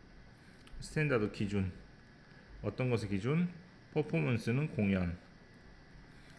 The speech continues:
오, popular music in the, only in the competition. 시합, 경쟁 또는 여기 있는 리얼리티 프로그램이죠. 이 프로그램에서 아주 초기부터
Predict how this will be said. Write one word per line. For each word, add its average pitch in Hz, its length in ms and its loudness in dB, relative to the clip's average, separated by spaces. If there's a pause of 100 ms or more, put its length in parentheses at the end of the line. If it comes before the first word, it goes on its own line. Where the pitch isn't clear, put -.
오, 110 120 0
popular 170 440 4
music 127 480 4
in 131 360 4
the, 143 280 2 (160)
only 151 360 6
in 110 100 4
the 113 100 4
competition. 107 560 -4 (920)
시합, - 480 -2 (1800)
경쟁 127 720 2 (1500)
또는 165 280 4
여기 117 260 4
있는 123 200 2
리얼리티 143 540 4
프로그램이죠. 143 760 2 (460)
이 127 140 0
프로그램에서 131 840 2 (560)
아주 101 260 0
초기부터 135 920 0